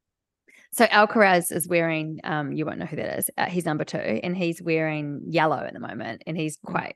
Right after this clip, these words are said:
Speaker 1: um,
Speaker 2: Mm-hmm.
Speaker 1: Spanish looking, like,
Speaker 2: Mm-hmm.
Speaker 1: dark. And I said to Dan the other night, yesterday, like, "It's so cool. I love seeing what they wear," and they wear it ev-, throughout the whole tournament.
Speaker 2: Yeah.
Speaker 1: I mean, Rafa was always my
Speaker 2: Rafa
Speaker 1: fave.
Speaker 2: was the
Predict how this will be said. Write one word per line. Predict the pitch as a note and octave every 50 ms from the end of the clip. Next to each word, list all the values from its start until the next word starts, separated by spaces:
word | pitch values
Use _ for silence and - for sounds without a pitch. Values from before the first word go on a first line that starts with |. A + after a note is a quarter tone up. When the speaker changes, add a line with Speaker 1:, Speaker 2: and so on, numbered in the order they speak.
| _ _ -
Speaker 1:
um, | E3 D#3+ D3+ D3+
Speaker 2:
Mm-hmm. | - -
Speaker 1:
Spanish | - - - - D3+ F3 E3 - -
looking, | - C#3+ - - G2+ G2+ - -
like, | - - -
Speaker 2:
Mm-hmm. | - - D#3+ C#3+ F#3+
Speaker 1:
dark. | A3+ - - - - - - - - _ _
And | - F#3+ F#3
I | F3 F3
said | - - G3 F#3 -
to | F#3+ E3+
Dan | F3 D#3 D#3 D#3 D#3
the | D#3 D3+
other | D3+ D3+ D3
night, | D3+ D3+ D#3+ D#3+ - - -
yesterday, | E3 F3 F3 - - E3 - - - -
like, | - F#3 - F#3+
"It's | F#3+ - -
so | - F3 E3+
cool. | - - E3 D#3+
I | D3+ D3+
love | D3+ D3 D3 D3
seeing | - - D#3 D3 D3 D3 D3
what | D3 - -
they | C3+ C3+
wear," | C3 C#3 B2+ C3+ C3+
and | D3+ D#3+ D#3+ D#3
they | D#3 D#3
wear | D3 E3 E3 D#3+ D3+
it | B2+ - -
ev-, | E3 D3+ D3+ -
throughout | - F3 D#3 - -
the | -
whole | - D3 D3
tournament. | - - D3+ E3+ G3 A#3 D4 F#4 F4 - - - - - - _ -
Speaker 2:
Yeah. | G#3 G3+ F3+ D#3+ D#3 C#3+ - -
Speaker 1:
I | G3 -
mean, | F#3 F#3 F#3 F#3 F3
Rafa | F#3+ F#3+ F3 - - F3+
was | E3 E3+ E3 E3+
always | D#3+ D#3 D3+ D#3 -
my | - -
Speaker 2:
Rafa | G#3+ G3+ G3 - -
Speaker 1:
fave. | G3+ F3 E3 D#3+ D3 - F#3
Speaker 2:
was | F#3 F3 -
the | -